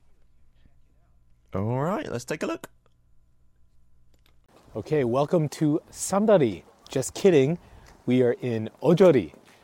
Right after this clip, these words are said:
Speaker 2: and this is where the show Samdari is filmed. And as you can see, it's pretty popular.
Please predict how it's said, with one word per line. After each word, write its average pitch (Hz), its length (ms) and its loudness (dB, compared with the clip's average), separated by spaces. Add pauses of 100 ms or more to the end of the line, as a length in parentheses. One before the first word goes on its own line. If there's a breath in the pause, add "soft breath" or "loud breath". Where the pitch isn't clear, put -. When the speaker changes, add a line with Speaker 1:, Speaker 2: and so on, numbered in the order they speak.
(160 soft breath)
Speaker 2:
and 101 380 -6
this 123 180 -4
is 117 140 -4
where 113 300 0 (220)
the 107 320 -4
show 131 320 -2
Samdari 110 600 -6
is 104 180 -14
filmed. 120 480 -4 (380 soft breath)
And 117 100 -8
as 110 120 -6
you 117 60 -8
can 110 120 -6
see, 139 380 -2 (840 soft breath)
it's 117 120 -10
pretty 127 220 -4
popular. 110 600 -2